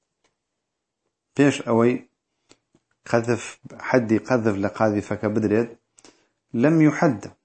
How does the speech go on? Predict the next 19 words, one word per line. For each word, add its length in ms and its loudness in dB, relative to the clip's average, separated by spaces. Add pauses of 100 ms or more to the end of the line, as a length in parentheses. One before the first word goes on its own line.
(920)
أو 100 2
حد 260 -2
لزانيك 480 2
نادر. 340 0 (840)
لأن 320 4
الله 320 2
تعالى 440 -2
أجرى 380 0
العادة 720 -2 (680)
على 200 2
أنه، 800 2 (500)
لأن 420 0
الله 340 0
تعالى 440 0
أجرى 340 -2
العادة 640 -2 (560)
أنه 460 4
لا 200 4
يفضح 440 -2